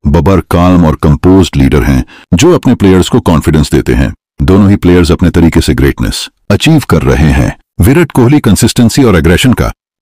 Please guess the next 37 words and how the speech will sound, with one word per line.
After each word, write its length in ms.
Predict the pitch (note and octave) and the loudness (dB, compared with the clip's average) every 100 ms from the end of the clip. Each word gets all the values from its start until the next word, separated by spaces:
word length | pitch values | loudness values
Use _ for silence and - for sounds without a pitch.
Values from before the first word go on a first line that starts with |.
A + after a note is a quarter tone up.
| _ - | _ -4
सिंबल 340 | C3+ A#2+ A2 | 0 2 2
हैं, 320 | F#2+ F#2+ C#3 - _ - | 2 2 0 -6 _ -4
जबकि 300 | F#2+ D3+ - | 0 0 0
बाबर 260 | A#2 A2+ A#2 | 0 0 0
आजम 260 | G2+ G2+ F2 | 2 2 0
टेक्निक 440 | C2+ F#2+ G2 - | 0 0 0 0
और 160 | E2+ D#2+ | -2 0
एलिगेंस 520 | D#2+ C2+ A#1+ - - _ _ - | 0 0 -2 -4 -12 _ _ -2
का 200 | B2+ - F2+ | 0 0 -2
एपिटोमी 480 | D#2 - D#2+ C#2+ B1+ | -2 -2 0 0 0
है। 280 | B1+ G#1+ - _ _ - | -2 -6 -10 _ _ -4
दोनों 180 | G2+ A2 | 0 2
में 160 | G#2+ G2+ | 2 2
अपना 240 | F2+ G2+ | 0 2
अलग 180 | F2 G2 | 2 0
चार्म 300 | - G2+ F#2+ | 0 2 2
है 160 | A2 F#2 | 2 2
और 220 | E2+ E2 | 2 2
वो 200 | F2+ F2+ | 2 2
अपने 340 | F2+ F2+ D2 - _ _ | 2 0 0 -4 _ _
फैंस 340 | - A2+ C3+ - | -2 0 0 0
के 120 | F#2+ | 0
दिल 180 | F2+ E2+ | 2 2
में 160 | F2+ | 2
बस 200 | D#2 E2 | 0 -2
गए 160 | D2+ C2 | -2 -2
हैं। 300 | B1 B1 A1 _ _ _ - | -2 -4 -6 _ _ _ -4
लेकिन 360 | B2+ - G2+ E2 | -2 0 0 0
सवाल 400 | G#2+ F2+ E2 D2 | 0 0 0 0
यह 220 | D#2 C#2 | 0 0
है, 240 | F2+ B1 - _ - | -2 -4 -12 _ -4
आपके 320 | D2 D2+ - | -4 -2 -2
हिसाब 400 | D2+ - - D#2 | 0 0 0 -2
से 120 | - D2+ | -2 -2
कौन 220 | E2 D2+ | 0 0
है 100 | F2+ | 0
बेटर? 380 | E2+ D#2+ A2 | 0 0 -2